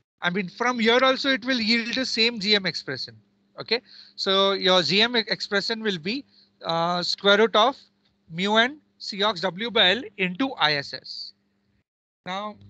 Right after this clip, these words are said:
this will yield the same expression as, as, as before. So how did we get this? How did we get this term? G M is equal to square root of mu n C ox W by L into I D S S.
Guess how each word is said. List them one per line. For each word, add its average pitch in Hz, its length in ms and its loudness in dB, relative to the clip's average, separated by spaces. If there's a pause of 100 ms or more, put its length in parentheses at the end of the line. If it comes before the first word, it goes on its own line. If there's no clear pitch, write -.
(960)
this 233 220 2
will 254 160 4
yield 233 300 -2
the 254 80 0
same 226 340 0
expression 170 540 -6
as, 143 300 -10 (200)
as, 147 220 2
as 156 260 0
before. 135 360 -10 (460)
So 247 160 0
how 196 180 6
did 220 220 -4
we 262 140 -4
get 190 260 -2
this? 247 400 -6 (100)
How 185 120 -4
did 190 220 -6
we 220 100 -8
get 180 220 -4
this 202 180 -4
term? 185 240 -6 (1700)
G 175 200 4
M 202 120 4
is 202 140 -2
equal 208 240 -2
to 202 120 -8
square 180 280 -4
root 185 160 -6
of 196 160 -2
mu 175 200 -8
n 185 120 -6
C 185 160 -6
ox 175 160 -2
W 165 300 -4
by 160 140 0
L 165 100 -2
into 160 320 -10
I 139 160 -4
D 151 140 -4
S 156 140 -6
S. 180 240 -8